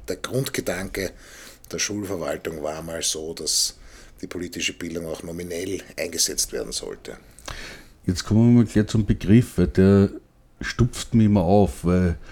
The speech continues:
Speaker 2: so politische Bildung, also Bildung ist etwas, was ich erlangen kann, denke ich mal.
Speaker 1: Mhm.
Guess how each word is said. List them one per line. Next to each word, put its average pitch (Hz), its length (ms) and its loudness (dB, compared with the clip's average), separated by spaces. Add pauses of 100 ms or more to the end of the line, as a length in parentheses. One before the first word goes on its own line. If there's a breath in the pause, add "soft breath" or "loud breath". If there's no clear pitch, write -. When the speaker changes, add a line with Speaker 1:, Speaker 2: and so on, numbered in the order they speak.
(260 loud breath)
Speaker 2:
so - 180 -2
politische 101 640 2
Bildung, 113 460 6
also 95 160 4
Bildung 123 380 6
ist 104 160 0
etwas, 101 320 2
was 101 120 2
ich 101 100 6
erlangen 87 520 2
kann, 67 400 -6
denke 78 300 -2
ich 73 40 -6
mal. 87 260 -2
Speaker 1:
Mhm. 92 280 -8